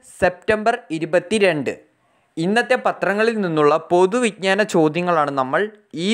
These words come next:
വീഡിയോയിലൂടെ ചർച്ച ചെയ്യാൻ പോകുന്നത്. അപ്പോൾ നമുക്ക് വീഡിയോയിലേക്ക് കടക്കാം.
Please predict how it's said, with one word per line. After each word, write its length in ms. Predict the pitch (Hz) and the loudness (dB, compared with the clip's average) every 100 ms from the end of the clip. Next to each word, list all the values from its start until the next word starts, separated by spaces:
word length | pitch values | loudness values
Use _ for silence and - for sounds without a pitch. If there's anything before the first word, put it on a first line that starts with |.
| 226 | 0
വീഡിയോയിലൂടെ 580 | 202 180 180 160 151 180 202 - | 0 2 2 2 0 0 -2 -6
ചർച്ച 220 | - - 180 | -6 -6 -4
ചെയ്യാൻ 240 | 175 180 190 | -2 -2 0
പോകുന്നത്. 440 | 165 135 131 98 98 _ _ _ _ 147 | 0 0 -2 -4 -8 _ _ _ _ -4
അപ്പോൾ 220 | 156 220 226 185 | 0 0 2 -2
നമുക്ക് 300 | 156 190 233 214 156 | -2 0 0 0 -2
വീഡിയോയിലേക്ക് 640 | 170 185 190 151 131 214 226 - | 2 4 4 2 0 -2 -2 -2
കടക്കാം. 360 | 180 160 - | -4 -2 -6